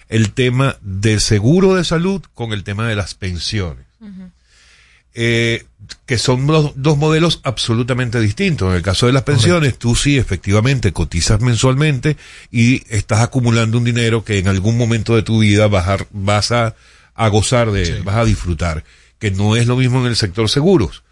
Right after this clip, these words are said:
Speaker 1: porque en el sector seguro tú pagas una póliza todos los meses o todos los años, te va a cubrir una cantidad importante si, si llegas a tener un evento,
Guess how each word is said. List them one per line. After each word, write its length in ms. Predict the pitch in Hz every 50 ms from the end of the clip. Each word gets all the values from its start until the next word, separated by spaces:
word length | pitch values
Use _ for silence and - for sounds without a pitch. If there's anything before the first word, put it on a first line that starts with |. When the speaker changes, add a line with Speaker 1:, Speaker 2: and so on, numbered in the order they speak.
| _ _ _ _ _
Speaker 1:
porque 140 | - 90
en 20 | 95
el 40 | 92
sector 280 | - 95 82 85 98 85
seguro 340 | - 123 135 139 143 165
tú 120 | - - 117
pagas 280 | - 120 117 110 113 107
una 200 | 117 113 117 107
póliza 420 | - 117 113 117 120 107 - 110
todos 320 | 95 - 117 110 107 113 113
los 100 | 113 107
meses 320 | 104 113 120 107 - 123
o 80 | 120 104
todos 240 | - 113 117 117
los 160 | 120 127 - 170
años, 400 | 170 151 135 131 147 143 - _ _ _ _ _ _ _ _ _ - - _ _ _ _ _
te 120 | 135 123 123
va 160 | 120 120 120
a 40 | 120
cubrir 580 | - - 147 139 131 139 135 139 139 151 160 - -
una 200 | - 110 110 120
cantidad 420 | 113 127 123 110 - 113 107 110 113
importante 640 | 127 123 104 117 107 104 - 135 143 135 120 110
si, 320 | 98 - - 98 98 90 - -
si 260 | - - - 104 90
llegas 280 | 98 104 101 110 110
a 80 | 117 110
tener 300 | - 117 104 113 110 107
un 180 | 117 117 117 117
evento, 500 | 120 135 160 156 139 120 - 147 135 -